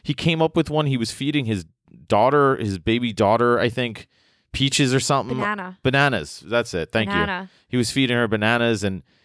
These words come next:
Speaker 1: it, it got him thinking, "Oh, he could do this with that." It, it's just, that's such a different layer to me. And
Speaker 2: And he's also open to doing really fun,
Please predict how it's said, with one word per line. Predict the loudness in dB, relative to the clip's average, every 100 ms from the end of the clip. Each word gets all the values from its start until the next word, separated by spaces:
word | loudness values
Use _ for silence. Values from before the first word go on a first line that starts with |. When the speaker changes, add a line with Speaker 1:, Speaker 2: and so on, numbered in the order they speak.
| _
Speaker 1:
it, | -2 2 2 0 -2
it | 0
got | 0 0
him | -2
thinking, | -2 0 2
"Oh, | 4 4
he | 2
could | -2 0
do | 2
this | 4 4 2 -2
with | 0
that." | 2 2 -2 -6 _ _ _
It, | -2 0
it's | 0 0
just, | 0 -2 -6 -10
that's | -2 0 0
such | -2 -2
a |
different | 0 -2 -2 0
layer | 2 4 4
to | 0
me. | -4 -2 -4 -4 0
And | 0
Speaker 2:
And | 2
he's | 2
also | 0 0 -2
open | -2 0 -2 -4
to | -4 -6
doing | -4 -4 -2 -4 -4 -8 _ _ _ -14
really | -2 0 0
fun, | -2 -4 -4